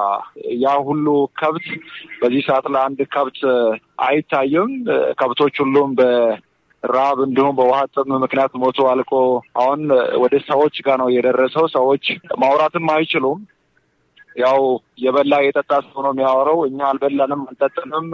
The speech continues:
ልጆቻችን ሞቶ እያለቁ እኛ ሞቶ እያለቀን ነው፣ አፋችን ደርቋል፣ መናገር አንችልም ብሎ ነው ምላሽ የሚሰጡት። ያው እዛ በቦታ ላይ በተግባር ከነዛ ሰዎች ጋር ተገናኝቼ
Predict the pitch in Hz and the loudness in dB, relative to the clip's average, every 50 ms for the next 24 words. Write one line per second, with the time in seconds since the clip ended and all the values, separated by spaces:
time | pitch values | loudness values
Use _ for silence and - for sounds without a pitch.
0 | 151 - _ _ _ _ _ _ _ - - - - 123 117 139 139 139 - 147 | -8 -8 _ _ _ _ _ _ _ -20 -16 -8 -6 -2 0 2 2 2 2 0
1 | 135 131 - 156 143 139 139 139 135 - 151 143 135 135 135 135 131 131 135 - | -2 -2 -2 -4 -4 -2 0 -2 0 -2 -4 -4 -4 -4 -4 -4 -2 -4 -2 0
2 | 151 143 131 135 143 139 131 135 135 - 151 143 135 131 131 135 135 131 131 _ | 0 -2 0 0 -2 0 0 0 0 0 0 -2 -2 -4 -6 -6 -4 -4 -6 _
3 | - 131 127 139 151 165 165 143 135 - 139 139 - - - 139 135 139 135 - | -8 -12 -6 -4 -2 -2 -2 -2 -2 -2 -4 -4 -4 -8 -10 -4 -4 -4 -2 -2
4 | 156 156 151 - 143 143 147 147 151 147 151 143 147 139 139 - 156 151 147 147 | -4 -4 -4 -4 -6 -6 -4 -4 -4 -2 -2 -4 -4 -6 -8 -8 -6 -2 -2 -2
5 | 151 147 143 _ _ - 147 147 160 170 160 147 139 139 127 - 143 147 - 156 | -4 -4 -10 _ _ -2 0 2 2 2 2 0 -2 -2 -4 -6 -6 -8 -8 -8
6 | 135 156 160 156 151 165 165 - - - - 151 139 139 135 131 135 156 151 - | -8 -6 -6 -4 -4 -4 -6 -6 -12 -6 -2 0 2 2 2 2 2 0 0 2
7 | 160 147 156 160 - - - 160 160 156 139 139 - 156 127 135 143 147 143 143 | 0 0 0 -2 -2 -4 -4 -2 -2 0 0 -2 -2 -4 -4 -2 -2 0 -2 -2
8 | - - 135 139 143 143 131 143 139 - 139 135 139 - - - 139 131 - 143 | -4 -6 -6 -4 -6 -6 -6 -8 -10 -8 -8 -8 -8 -10 -8 -4 -4 -4 -4 -4
9 | 131 135 139 139 135 139 135 | -4 -4 -2 -2 -2 -4 -4